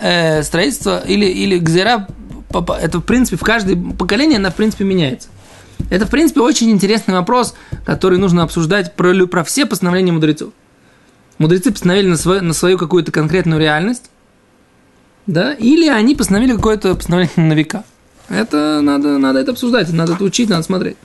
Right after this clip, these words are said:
А, Кицер, вот здесь мы говорим про другой, про другой вид потолка. Потолок, у которого нету,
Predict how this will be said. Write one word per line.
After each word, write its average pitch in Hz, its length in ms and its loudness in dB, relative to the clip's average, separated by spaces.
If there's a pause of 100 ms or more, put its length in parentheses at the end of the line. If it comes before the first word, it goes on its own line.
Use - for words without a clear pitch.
(560)
А, 175 80 0
Кицер, 196 240 2
вот 160 80 2
здесь 277 180 2
мы 285 100 4
говорим 247 220 2
про 233 100 0
другой, 214 440 0
про 196 180 -2
другой 202 320 0
вид 190 140 -2
потолка. 147 500 -4 (140)
Потолок, 202 600 0 (1200)
у 175 60 0
которого 220 400 0
нету, 202 640 2